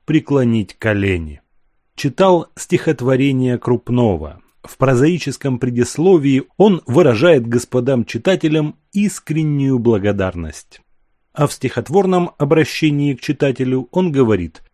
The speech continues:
«Буду рад, коль ты, стихи читая», et cetera. В посланиях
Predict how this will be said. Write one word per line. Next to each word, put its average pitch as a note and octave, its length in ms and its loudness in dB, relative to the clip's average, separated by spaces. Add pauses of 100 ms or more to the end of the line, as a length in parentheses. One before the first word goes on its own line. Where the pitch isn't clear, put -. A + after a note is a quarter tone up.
(160)
«Буду E3+ 340 4
рад, F3 380 2
коль C3+ 380 0
ты, G#3+ 260 0
стихи - 500 -6
читая», E3+ 800 2 (200)
et F#3 120 -2
cetera. E2+ 480 -6 (760)
В - 160 -20
посланиях A#2+ 840 0